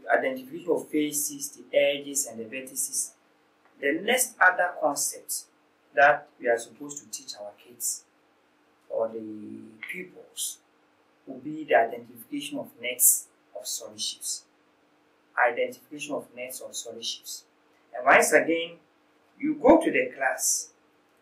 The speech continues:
with variety of solid shapes. It could be the cone, it could be the cylinder, it could be the cube,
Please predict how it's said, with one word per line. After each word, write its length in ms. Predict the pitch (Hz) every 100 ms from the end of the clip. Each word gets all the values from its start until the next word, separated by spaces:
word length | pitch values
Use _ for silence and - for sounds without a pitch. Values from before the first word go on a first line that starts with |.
| _
with 220 | 143 143
variety 480 | 151 147 190 196 -
of 160 | 170 -
solid 300 | - 156 156
shapes. 540 | - - - - - - _ _ _ _ -
It 160 | 143 -
could 100 | 147
be 160 | 214
the 160 | - -
cone, 380 | - - 202 175
it 120 | -
could 160 | 285
be 180 | 147 -
the 120 | -
cylinder, 460 | - - 185 185 190
it 200 | 175 170
could 140 | 147
be 60 | 147
the 140 | 156
cube, 300 | 147 - 202